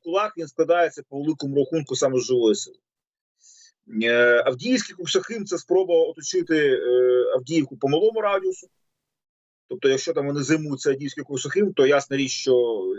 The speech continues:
ті люди, які зараз обороняють Авдіївку, з нашого боку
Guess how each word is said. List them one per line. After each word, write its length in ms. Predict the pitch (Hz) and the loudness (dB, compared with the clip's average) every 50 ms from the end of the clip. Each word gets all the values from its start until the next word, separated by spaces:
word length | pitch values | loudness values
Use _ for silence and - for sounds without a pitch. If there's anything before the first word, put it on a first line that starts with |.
| 104 107 | -8 -12
ті 340 | - - 127 123 123 123 120 | -8 -6 -4 -2 -2 -2 -2
люди, 260 | 123 131 131 117 120 | -2 -2 0 2 0
які 160 | 117 110 123 | 0 0 0
зараз 300 | 113 120 117 113 110 - | 0 2 2 0 0 -4
обороняють 500 | 123 110 123 127 123 127 123 120 113 123 | -2 0 2 2 2 2 -2 -2 -2 -4
Авдіївку, 420 | 127 127 - 196 208 196 196 - 131 | -8 -8 -2 0 0 0 0 -2 -4
з 40 | |
нашого 280 | 131 135 123 - 123 117 | -2 -2 -4 -4 -8 -2
боку 300 | 110 143 139 - - - | 0 0 0 0 -2 -6